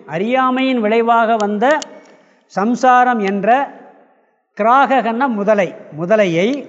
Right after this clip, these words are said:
கிராசக விழுங்குகின்ற, ஏக கர்மனே முக்கியமா அந்த காரியத்தை மட்டும் செய்கிறவர். அதை எதன் மூலமா செய்கிறாரு? ஸ்ரீ பிரம்ம வித்தையின் மூலமாக.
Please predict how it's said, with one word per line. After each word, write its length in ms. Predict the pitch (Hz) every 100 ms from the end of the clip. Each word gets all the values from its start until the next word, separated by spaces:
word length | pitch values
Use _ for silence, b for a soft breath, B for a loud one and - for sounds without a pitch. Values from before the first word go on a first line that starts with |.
| - -
கிராசக 560 | 196 247 254 240 214
விழுங்குகின்ற, 720 | 170 185 233 226 208 208 196 240 294 - B B B B _
ஏக 360 | 175 254 302 311
கர்மனே 480 | - 247 233 226 180 -
முக்கியமா 520 | 185 185 277 294 302 269
அந்த 140 | 214 233
காரியத்தை 840 | - 220 247 262 247 247 - - 240
மட்டும் 380 | 214 214 302 233
செய்கிறவர். 440 | 220 208 185 160 - - -
அதை 160 | 190 208
எதன் 220 | 202 277
மூலமா 280 | 311 294 277 262
செய்கிறாரு? 520 | 240 233 226 214 208 202
ஸ்ரீ 320 | - - 214 269 180 -
பிரம்ம 240 | 180 240 285
வித்தையின் 440 | 262 - 240 220
மூலமாக. 540 | 185 180 175 165 156